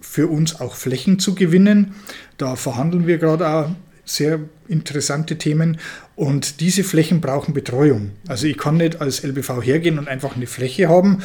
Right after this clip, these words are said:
und dann sagen, „Passt schon“, weil es gibt so Probleme, die dann auftauchen können, mit denen man gar nicht rechnet. Also wir haben zum Beispiel so eine kleine Wiese, das ist so eine Brachwiese.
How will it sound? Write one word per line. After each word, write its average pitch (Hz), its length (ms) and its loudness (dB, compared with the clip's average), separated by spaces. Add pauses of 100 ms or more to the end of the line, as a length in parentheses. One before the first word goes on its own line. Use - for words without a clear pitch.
(160)
und 139 140 -6
dann 147 100 -2
sagen, 143 340 -2 (140)
„Passt - 280 -4
schon“, 214 160 2 (540)
weil 151 400 4
es 156 280 -2
gibt - 200 -2
so 175 100 2
Probleme, 160 600 4 (1000)
die 165 280 4
dann 160 220 2
auftauchen 170 480 0
können, 175 200 2
mit 165 120 2
denen 160 100 4
man 151 120 2
gar 143 80 0
nicht 139 160 -2
rechnet. 147 400 2
Also 123 160 -4
wir 131 80 -2
haben 156 80 -2
zum 156 120 -2
Beispiel 135 200 -4
so 139 80 -2
eine - 60 -8
kleine 160 440 4 (100)
Wiese, 185 600 0
das 156 180 -4
ist 127 120 -6
so 131 100 -8
eine 123 180 -6
Brachwiese. 175 840 0